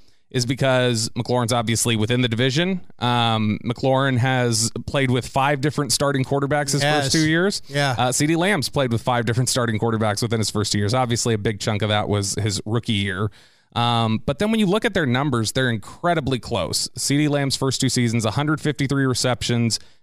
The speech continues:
Speaker 1: two thousand thirty-seven yards, eleven touchdowns. Terry McLaurin,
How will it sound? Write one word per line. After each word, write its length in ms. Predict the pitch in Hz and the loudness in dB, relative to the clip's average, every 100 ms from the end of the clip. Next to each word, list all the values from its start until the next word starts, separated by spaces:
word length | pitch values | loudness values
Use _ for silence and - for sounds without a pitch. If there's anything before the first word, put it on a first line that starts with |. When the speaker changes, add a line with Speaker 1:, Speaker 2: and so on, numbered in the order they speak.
| - | -4
Speaker 1:
two 140 | 156 | -2
thousand 400 | 160 147 143 131 | 2 2 2 0
thirty-seven 440 | 139 131 123 131 120 | 0 0 0 0 0
yards, 280 | 117 117 110 | 0 0 0
eleven 260 | 120 110 | 0 0
touchdowns. 480 | 117 110 - 110 104 | 0 0 0 -2 0
Terry 220 | 135 139 | 0 0
McLaurin, 500 | 135 120 120 113 113 | 0 0 0 2 0